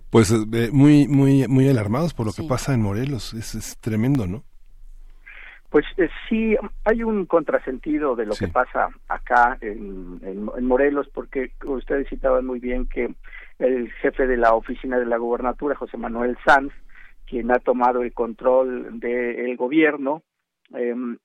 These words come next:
Speaker 3: ha dicho por la mañana de ayer, de ayer, que había un código rojo derivado del,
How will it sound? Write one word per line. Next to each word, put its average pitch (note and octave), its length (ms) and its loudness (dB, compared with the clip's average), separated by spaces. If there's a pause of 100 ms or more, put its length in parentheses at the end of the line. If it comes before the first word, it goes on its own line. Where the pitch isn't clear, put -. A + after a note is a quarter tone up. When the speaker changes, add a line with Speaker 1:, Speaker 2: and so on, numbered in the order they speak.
(120)
Speaker 3:
ha C#3+ 120 4
dicho D3+ 640 -2
por B2+ 200 -4
la A#2 160 -4
mañana C#3+ 540 0
de B2 140 -2
ayer, C#3+ 500 -2 (180)
de A#2+ 80 -4
ayer, D#3 460 0 (380)
que B2 200 -2
había C3+ 400 0
un C#3 120 -4
código C#3 400 -4
rojo F3+ 380 0 (340)
derivado B2+ 640 -4
del, G2+ 760 -10